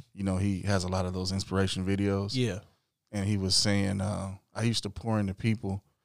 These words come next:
Speaker 1: pour energy into people who wouldn't pour energy into themselves."
Speaker 2: Mm-hmm.
Speaker 1: So he stopped doing that,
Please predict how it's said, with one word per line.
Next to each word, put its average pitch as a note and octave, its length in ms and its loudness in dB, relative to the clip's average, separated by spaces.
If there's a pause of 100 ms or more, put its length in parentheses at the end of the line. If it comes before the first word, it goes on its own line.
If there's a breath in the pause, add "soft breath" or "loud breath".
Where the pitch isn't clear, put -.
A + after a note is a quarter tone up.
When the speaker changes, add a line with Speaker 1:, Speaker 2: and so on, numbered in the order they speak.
(160)
Speaker 1:
pour B2+ 320 6
energy B2 340 4
into G2 160 2
people G2 520 -2
who F#2+ 80 -8
wouldn't G2 420 -6
pour G2+ 280 -4
energy F#2 320 -2
into F2 220 -4
themselves." - 920 -2
Speaker 2:
Mm-hmm. B2+ 240 -14 (240)
Speaker 1:
So - 200 -4
he F#2+ 120 0
stopped E2+ 360 0
doing F2 280 -4
that, - 200 -8